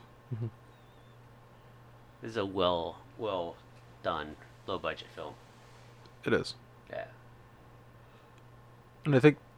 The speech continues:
Speaker 1: th-, they utilized the location really well,
Speaker 2: Yeah,
Speaker 1: too.
Speaker 2: they used the
Speaker 1: The, the
Speaker 2: location,
Speaker 1: school.
Speaker 2: yeah.
Speaker 1: Like,
Speaker 2: Really.
Speaker 1: these, like, just, uh, shots of just, like, the long hallways and everything like that, that kind of play into it later where you just see it just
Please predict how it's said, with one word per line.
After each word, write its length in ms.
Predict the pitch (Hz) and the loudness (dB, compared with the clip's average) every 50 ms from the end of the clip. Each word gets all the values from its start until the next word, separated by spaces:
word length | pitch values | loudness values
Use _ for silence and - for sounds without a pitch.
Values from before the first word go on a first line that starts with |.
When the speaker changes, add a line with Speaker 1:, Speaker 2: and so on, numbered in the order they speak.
| - - - - | -20 -20 -8 -6
Speaker 1:
th-, 120 | - - - - | -4 -4 0 4
they 100 | 131 120 | 6 8
utilized 520 | 107 110 113 110 104 98 95 95 92 - | 8 10 10 10 10 8 8 8 6 4
the 60 | 101 90 | 2 2
location 440 | 101 98 - 95 90 - - - | 2 2 2 0 0 0 -2 -2
really 160 | - 78 85 73 | 0 0 2 2
well, 140 | 71 82 | 4 4
Speaker 2:
Yeah, 180 | 87 90 82 80 | 4 4 4 4
Speaker 1:
too. 60 | 82 | 4
Speaker 2:
they 60 | 90 95 | 2 0
used 180 | 92 90 80 87 | 0 -2 0 2
the 20 | |
Speaker 1:
The, 60 | 104 | 2
the 100 | 101 92 95 | 4 4 4
Speaker 2:
location, 160 | 101 - 82 | 4 4 6
Speaker 1:
school. 220 | - 110 113 117 - | 8 8 8 6 4
Speaker 2:
yeah. 160 | 69 60 - - - - - - - - - - - - - - - - - - - - - - - - | 0 -2 -4 -6 -10 -18 -20 -20 -20 -20 -20 -20 -20 -20 -20 -20 -20 -20 -20 -20 -20 -20 -20 -20 2 6
Speaker 1:
Like, 120 | 139 117 101 | 8 8 8
Speaker 2:
Really. 180 | 92 78 71 | 6 6 8
Speaker 1:
these, 280 | 113 117 110 104 101 101 - - - - | 8 8 8 8 6 2 -4 -10 -2 2
like, 180 | - 95 - - | 4 4 4 4
just, 300 | - 98 - - - - - - - - - - - - - - - - - - - - - - - | 2 0 0 -2 -4 -6 -10 -16 -20 -20 -20 -20 -20 -20 -20 -20 -20 -20 -20 -20 -20 -20 -18 -4 2
uh, 200 | - 95 92 - - | 4 4 4 4 4
shots 300 | - - 90 87 - - | 4 4 4 4 2 0
of 80 | 101 120 | -4 -6
just, 160 | - 104 - | -4 -2 -2
like, 120 | 101 95 - | -2 2 2
the 60 | 98 | 4
long 280 | 98 98 95 95 98 98 | 6 8 8 8 8 6
hallways 540 | 98 95 87 90 92 98 95 95 95 95 - | 6 4 4 4 4 4 4 4 2 2 0
and 80 | 98 92 | 0 2
everything 240 | 92 92 - - 87 | 2 2 2 2 2
like 140 | 90 - | 2 4
that, 240 | - - 87 76 - - | 4 4 4 4 2 0
that 160 | - - - - - - - - - - - - - - - - - - - - - - - - - - - - - - - - - - | -6 -12 -12 -14 -18 -20 -20 -20 -20 -20 -20 -20 -20 -20 -20 -20 -20 -20 -20 -20 -20 -20 -20 -20 -20 -20 -20 -20 -20 -20 -20 -20 -12 0
kind 180 | - - 117 104 | 4 6 8 10
of 240 | 101 98 95 98 - - - - | 8 8 6 2 -4 -12 -8 6
play 180 | - 135 127 120 | 10 10 12 12
into 240 | 120 113 - 120 | 10 10 10 10
it 40 | 107 | 10
later 260 | 98 107 120 120 113 | 12 10 12 12 12
where 100 | 101 104 | 12 12
you 80 | 104 104 | 10 8
just 140 | 101 - - | 6 6 4
see 100 | 110 98 | 4 4
it 120 | 95 92 | 4 4
just 240 | - 101 - - - | 2 2 0 0 -4